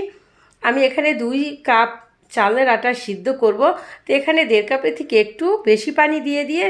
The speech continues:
পানিটা ফুটে উঠেছে। এরপরে দিয়ে দিয়েছি স্বাদ মতন লবণ। লবণটা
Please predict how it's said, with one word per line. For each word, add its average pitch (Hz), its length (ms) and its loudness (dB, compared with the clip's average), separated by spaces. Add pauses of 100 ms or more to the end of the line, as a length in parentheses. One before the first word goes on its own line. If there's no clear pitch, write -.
(160)
পানিটা 240 400 0
ফুটে 277 320 -6
উঠেছে। 311 320 0 (540)
এরপরে 330 320 2 (100)
দিয়ে 190 200 2
দিয়েছি 180 260 -2 (120)
স্বাদ 254 220 -2 (100)
মতন 170 220 -4 (100)
লবণ। 208 320 2 (600)
লবণটা 262 400 2